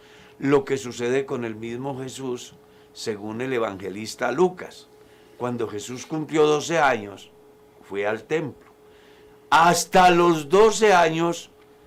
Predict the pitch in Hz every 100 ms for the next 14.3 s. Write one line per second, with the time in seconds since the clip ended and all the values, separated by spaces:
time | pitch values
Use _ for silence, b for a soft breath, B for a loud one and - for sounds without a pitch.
0 | b b b _ 143 143 143 151 160 151
1 | 151 156 180 170 156 147 139 127 117 110
2 | 180 147 95 - - _ - - 131 135
3 | 151 170 143 113 90 - 127 120 120 135
4 | 139 170 170 165 190 185 139 117 120 113
5 | 110 113 127 143 143 - - 135 135 120
6 | 147 147 143 135 147 139 147 143 135 135
7 | B B B B B 143 170 185 185 175
8 | 190 202 - 180 185 185 208 208 190 175
9 | 160 151 - - - B B B _ 180
10 | 151 165 156 151 175 180 185 160 156 -
11 | 165 160 180 - - 156 - 143 135 135
12 | 127 190 196 - - - 180 185 185 180
13 | 170 143 180 226 262 226 175 143 117 120
14 | 190 381 -